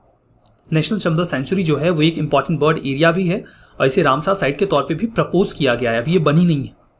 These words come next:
नेशनल चंबल सेंचुरी में आपको क्रिटिकली इंडेंजर्ड घड़ियाल मिल जाएंगे, जिस पर यूपीएससी प्रश्न पूछ भी चुकी है। यहाँ पर आपको मिलेंगे रेड क्राउन रूफ टर्टल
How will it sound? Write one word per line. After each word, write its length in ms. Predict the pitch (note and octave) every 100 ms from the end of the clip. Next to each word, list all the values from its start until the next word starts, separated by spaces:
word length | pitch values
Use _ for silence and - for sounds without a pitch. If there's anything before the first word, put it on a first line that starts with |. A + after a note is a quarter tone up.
| _ _ _ _
नेशनल 320 | - D#3 C4+
चंबल 220 | A3 F3+ F#3+
सेंचुरी 400 | D3 C#3 D#3 F3+
में 100 | F3
आपको 200 | D#3+ F#3+
क्रिटिकली 300 | E3+ F3 F#3
इंडेंजर्ड 480 | D#3+ D3+ D3+ F#3 A#3 -
घड़ियाल 360 | C#3 D3 D#3 E3
मिल 160 | C3
जाएंगे, 300 | B2 A#2 B2
जिस 140 | C#3+ -
पर 140 | D3
यूपीएससी 340 | C#3 D3 -
प्रश्न 260 | E3+ D#3 E3+
पूछ 200 | D#3+ E3+
भी 80 | F3+
चुकी 260 | F#3 -
है। 120 | A#2+ - - - _ - -
यहाँ 160 | D3+ D#3
पर 120 | E3
आपको 200 | D3+ D#3+
मिलेंगे 300 | D3 D3 D#3
रेड 220 | C3+ D3+
क्राउन 320 | D3+ D3 E3+ D3+
रूफ 240 | D#3 D#3+
टर्टल 320 | D#3+ C3+ F3